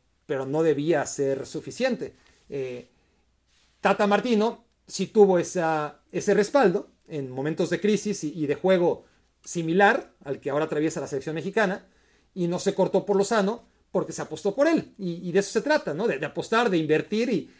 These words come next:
y por lo menos cuando vas a apostar y vas a invertir, hacerlo con el respaldo de la historia, ¿no? Eh, cómo, este, cómo han actuado estos equipos por los que vas a, a apostar,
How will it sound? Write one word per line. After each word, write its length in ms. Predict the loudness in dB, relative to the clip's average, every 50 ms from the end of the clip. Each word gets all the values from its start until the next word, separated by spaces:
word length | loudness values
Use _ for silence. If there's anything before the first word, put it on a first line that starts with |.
| _ _
y 120 | -8 -6 -2
por 120 | -2 0
lo 60 | 0
menos 180 | 2 0 0 0
cuando 200 | 0 -2 0 0
vas 140 | 0 -2 -2
a 40 |
apostar 320 | -4 -4 -4 -2 0 0 0
y 20 |
vas 140 | 0 -2 -2
a 20 |
invertir, 500 | -2 -2 -2 -2 0 0 0 0 -2 -8 _ _ _ _ _ _ _ _
hacerlo 680 | -6 -4 2 4 6 6 6 6 4 2 0 -2 -8 _ _ _ _ _ _ _ _ _
con 400 | 2 4 4 4 4 2 -2 -6
el 160 | -6 -4 -4 -4
respaldo 760 | -4 -4 -6 -6 -4 -2 0 0 2 0 0 -2 -4 -8 _ _ _ _ _ _
de 260 | -14 -6 -4 -2 -2
la 80 | -2 -2
historia, 500 | -4 -6 0 2 4 4 4 2 -2 -6
¿no? 200 | -8 -8 -8 -6
Eh, 240 | -6 -8 -8 -8 _ _ _ _
cómo, 540 | -2 -2 0 2 0 0 0 -2 -4 -10 _ _ _ _ _ _ _
este, 760 | -6 -6 -6 -6 -8 -6 -2 -2 -2 0 -2 -4 -8 -10 -8
cómo 580 | -6 -2 0 0 0 0 0 -2 -4 -6 -10 -10 -6
han 180 | -4 -4 -4
actuado 580 | -4 -4 -2 0 0 2 2 0 -2 -2 -6 _ _
estos 340 | -8 -6 -6 -6 -6 -6
equipos 400 | -6 -6 -6 -2 -2 -2 -2 -4 -6 _ _ _ _ -20 -20 -20 _ _ _ _ _ _ _ _
por 140 | _ -8 -6
los 100 | -6 -4
que 80 | -4 -2
vas 180 | -2 -2 -2
a, 260 | -2 -2 -2 -2 -4 -6
a 180 | -8 -10 -12
apostar, 560 | -10 -10 -12 -4 0 2 2 2 0 -4 -10